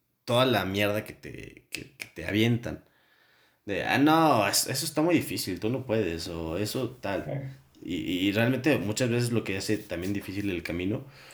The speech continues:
Speaker 1: pero realmente a mí muchas veces mi mamá me lo dice, eh, me,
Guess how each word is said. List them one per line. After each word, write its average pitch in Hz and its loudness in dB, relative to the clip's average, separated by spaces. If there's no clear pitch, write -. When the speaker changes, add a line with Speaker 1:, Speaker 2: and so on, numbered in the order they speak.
Speaker 1:
pero 104 2
realmente 120 2
a 71 -8
mí 110 2
muchas 110 0
veces 110 0
mi 95 -2
mamá 92 -2
me 98 -2
lo 92 -2
dice, 87 -2
eh, 82 -4
me, 60 -12